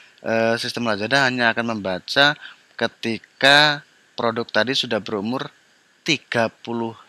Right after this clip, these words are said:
hari lebih. Lebih dari tiga puluh hari. Makanya di sini ada harga jual terendah selama tiga puluh hari. Itu yang jadi patokannya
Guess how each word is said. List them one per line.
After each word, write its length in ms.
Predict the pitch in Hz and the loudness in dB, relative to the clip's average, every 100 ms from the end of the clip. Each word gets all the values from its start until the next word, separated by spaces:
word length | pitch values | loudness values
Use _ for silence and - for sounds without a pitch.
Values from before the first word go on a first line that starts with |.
| - | -8
hari 320 | 117 110 87 | -6 -6 -8
lebih. 320 | 110 127 113 - _ _ _ _ _ _ - - 117 | -6 -4 -6 -12 _ _ _ _ _ _ -20 -12 -8
Lebih 180 | 123 | -6
dari 220 | 110 107 117 | -4 -4 -4
tiga 240 | 104 98 | -6 -8
puluh 240 | - 101 | -10 -12
hari. 160 | 92 92 87 | -10 -10 -12
Makanya 320 | 90 104 120 | -4 -2 -2
di 60 | 117 | -4
sini 160 | 107 | -4
ada 240 | 101 98 120 - - - - | -2 0 -2 -2 -14 -12 -6
harga 320 | 113 107 98 | -4 -4 -4
jual 320 | 95 107 117 | -4 -2 -2
terendah 480 | - 104 107 104 113 | -2 -4 -2 0 0
selama 480 | 117 95 95 98 95 | -2 -6 -4 -6 -8
tiga 240 | 92 92 | -8 -8
puluh 240 | 98 90 90 | -6 -8 -6
hari. 160 | 87 | -8
Itu 160 | 107 156 | -6 0
yang 240 | 156 135 | 0 0
jadi 160 | 113 117 | -4 -4
patokannya 720 | 113 107 101 - 92 98 | -2 -2 -4 -6 -6 -4